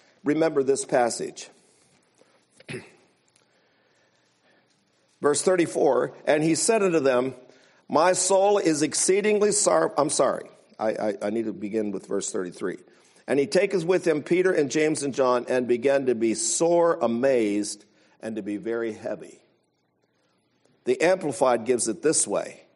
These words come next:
"He was stricken with terror and horror and desperately depressed." I never think of Jesus that way.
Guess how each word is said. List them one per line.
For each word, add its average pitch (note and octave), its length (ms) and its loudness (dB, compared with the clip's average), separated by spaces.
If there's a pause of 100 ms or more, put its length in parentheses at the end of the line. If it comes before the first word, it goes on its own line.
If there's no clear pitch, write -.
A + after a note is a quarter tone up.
(400)
"He C#3+ 160 -2
was C3 200 -2
stricken G#3 480 0
with C3+ 240 -2
terror A#3+ 640 2 (560)
and D3+ 240 2
horror G#3 800 2 (420)
and D#3 360 0
desperately G#3 600 2
depressed." D#3 720 -2 (1800)
I A#2+ 180 0
never A#2 220 -2
think C3+ 280 -8
of E2+ 100 -12
Jesus E2 380 -16
that F2 200 -18
way. - 140 -20